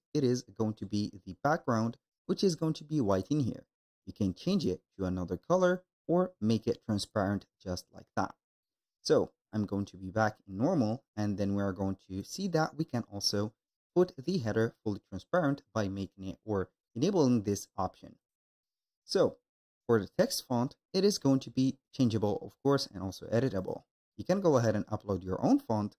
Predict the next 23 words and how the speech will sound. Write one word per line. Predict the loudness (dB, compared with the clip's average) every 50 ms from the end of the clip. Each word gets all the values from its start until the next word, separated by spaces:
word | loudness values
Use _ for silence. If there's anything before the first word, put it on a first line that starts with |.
| _ _ _ _ _ -2
or | -2 -2 -2 -4
use | -8 -8 -4 -2 0 0 0 -2 -6 -12
another | -14 -12 -12 -10 -10 -4 -4 -4 -4 -4 -8 _ _ _ _ _ _ _ _ _
pla-, | 0 2 2 4 2 0 0 _
platform | 0 0 0 -4 _ -4 -2 0 0 -2 -4 -6 _ _ _
font, | -2 0 0 0 -2 -4 -6 _ _ _ _ _
as | -8 -8 -4
you | -4
can | -4 -4
see | -2 -2 -2 -2 -4
from | -4 _ -2 -2 -2 -2
Hostinger. | -2 -2 -4 -4 -4 -2 -2 -2 -2 -2 -4 -4
You | -4 -4 -4 0
can | 0 0 0 2
also | 2 2 2 2 0 0 0 0 0 -2 0
modify | 2 2 2 2 2 -2 -4 -2 -2 -2 -2
the | -2 -2 0 2
header | 2 2 2 2 0 -2
text | -2 -6 -6 -6 -6 -14 _ _
color | 0 2 4 2 2 0 -2 _ _ -2
by | -2 -2
changing | -2 -2 0 0 2 2 2 2 2
it | 2 2 0